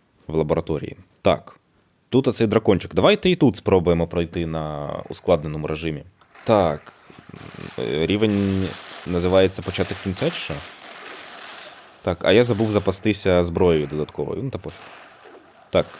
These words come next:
Що буде робити цей дракон, я не пам'ятаю. А, да? Даже так.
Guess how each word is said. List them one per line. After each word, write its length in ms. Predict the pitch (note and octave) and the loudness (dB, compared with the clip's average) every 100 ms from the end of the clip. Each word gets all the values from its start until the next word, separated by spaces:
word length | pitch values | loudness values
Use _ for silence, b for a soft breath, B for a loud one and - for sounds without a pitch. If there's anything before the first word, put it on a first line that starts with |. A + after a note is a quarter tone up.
| - - - - | -20 -20 -20 -16
Що 160 | - C3+ | -12 -4
буде 160 | B2+ | 2
робити 260 | A2+ A2 G#2+ | 2 2 0
цей 140 | A2+ | 2
дракон, 360 | G2+ G2+ F3 D#3+ | 0 2 2 2
я 80 | F#2 | 0
не 80 | |
пам'ятаю. 420 | F2+ F#2 E2+ D#2+ C#2+ E2+ - - - - - - - - | 0 -2 0 -2 -2 -8 -16 -18 -18 -18 -18 -20 -20 -4
А, 180 | F2 E2 | 2 4
да? 220 | D#2 G#2+ - - - - - - - - - - | 4 2 -2 -14 -20 -20 -20 -20 -20 -20 -20 -14
Даже 340 | E2 E2 D#2+ D2+ | 0 0 0 -2
так. 240 | - E2 | -2 -2